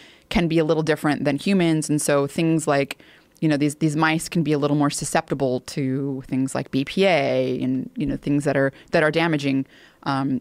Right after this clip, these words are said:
than, than to humans, which, which con-, contain certain enzymes, um, that some of these mice lack that can,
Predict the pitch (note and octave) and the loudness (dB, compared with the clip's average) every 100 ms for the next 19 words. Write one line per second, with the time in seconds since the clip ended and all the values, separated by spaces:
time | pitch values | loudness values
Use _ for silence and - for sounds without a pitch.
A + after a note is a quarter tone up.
0 | - D3 D3+ C#3 - D3 C#3 - D#3+ C#3+ | -4 0 0 0 -2 -2 -2 0 0 2
1 | C3+ D3 C3+ - D3 C#3+ - D#3+ B2+ _ | 0 0 -4 -4 -4 -4 -6 -8 -8 _
2 | - D3+ - D#3 D3 D3 B2+ - D#3+ D3 | -8 -4 0 2 2 0 -2 0 0 2
3 | C#3+ C3 C3+ - - - _ - C#3+ C3 | 0 0 -2 -4 -12 -20 _ -6 -4 -4
4 | - - - D3 - D3 C#3+ C#3+ C#3+ C3+ | -4 -8 -2 -2 0 0 0 0 0 -2
5 | - D3 C#3+ C3 - C#3+ C3+ C3+ C3 - | -2 0 0 -2 -6 -8 -6 -6 -6 -6